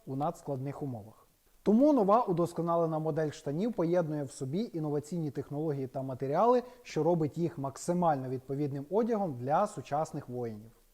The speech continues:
Модель відкриває серію одягу «Характерник», адже козаки-характерники собирали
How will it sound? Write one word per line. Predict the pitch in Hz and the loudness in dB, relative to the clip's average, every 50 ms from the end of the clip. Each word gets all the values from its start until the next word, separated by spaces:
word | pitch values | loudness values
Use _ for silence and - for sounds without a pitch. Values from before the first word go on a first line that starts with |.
| _ _ - | _ _ -4
Модель | 151 165 180 240 269 262 | 0 2 4 4 4 4
відкриває | 226 - - 180 185 196 220 220 190 - | 2 0 0 2 6 6 8 6 6 4
серію | - - 185 190 185 175 165 160 160 165 160 | 4 6 6 6 8 6 4 2 0 0 0
одягу | 175 190 180 185 170 160 170 165 | 2 4 4 4 4 4 2 0
«Характерник», | - - 156 156 165 - - - 151 139 131 110 107 104 104 - - - _ _ - | 0 0 0 0 0 -2 -2 0 2 2 2 0 -4 -12 -16 -20 -20 -20 _ _ -6
адже | - - 165 160 143 139 151 175 170 160 - - - - - - | -2 0 0 0 0 0 2 4 4 2 2 -2 -8 -20 -6 -2
козаки-характерники | - 165 143 175 - - 196 - - 160 160 - - 220 233 226 226 202 - 185 | 0 0 0 2 2 2 2 2 2 2 0 2 2 2 4 4 2 0 -2 -2
собирали | 156 - 165 151 139 160 170 180 190 190 175 170 160 147 | -4 -2 -2 -2 0 2 4 6 6 6 6 4 2 0